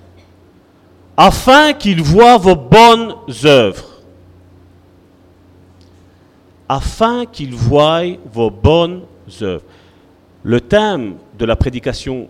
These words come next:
d'aujourd'hui est, je vais vous le dire maintenant, tu as été créé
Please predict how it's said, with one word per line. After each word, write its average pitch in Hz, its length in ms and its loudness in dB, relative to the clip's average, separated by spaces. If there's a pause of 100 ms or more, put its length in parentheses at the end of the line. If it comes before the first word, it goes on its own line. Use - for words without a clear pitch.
d'aujourd'hui 98 720 -10 (440)
est, 98 220 -10 (1600)
je 107 100 -16
vais 104 60 -8
vous 113 100 -12
le 120 60 -16
dire 175 240 -16 (140)
maintenant, 185 340 -12 (2750)
tu 196 240 0
as 185 100 4
été 160 260 -4
créé 151 560 -4